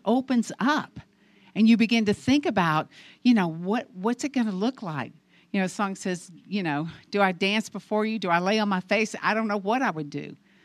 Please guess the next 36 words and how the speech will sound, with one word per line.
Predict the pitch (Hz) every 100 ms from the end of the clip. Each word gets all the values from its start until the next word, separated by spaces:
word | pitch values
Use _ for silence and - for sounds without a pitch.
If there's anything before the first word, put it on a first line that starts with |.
| _ _ _ _ _ _ -
But | 202
you | 220 226
know | 226 269 277
that | 220 160
there | 190
were | 196
some | 196 - 180 175 180 - -
pictures | 320 - - 233 -
in | 175
his | 185 175
mind | 180 226 277 247
that | 180 - _
went | 180 220 -
through | 214 294 311
there | 160 156
in | - 190
order | 196 202
to | 202 202
think | 240 330
about | 262 147 -
that. | 110 - - _ _ _ _ _ _ _ _ _ _ _ _
So | - 220
I | 208
want | 226 277 302
us | 294
to | 240
really | 190 185 208 226 254 262 262 - - _ 190
open | 220 - 262 -
up | 196 165 - _ _ 160
our | 170
image | 170 156 143
center | - 135 113 127 - _ _ _ _ _ - -
and | 170
begin | 190 180 190 214 247 254
to | - 240 -
imagine | 196 175 180 175 185 180 - 123 -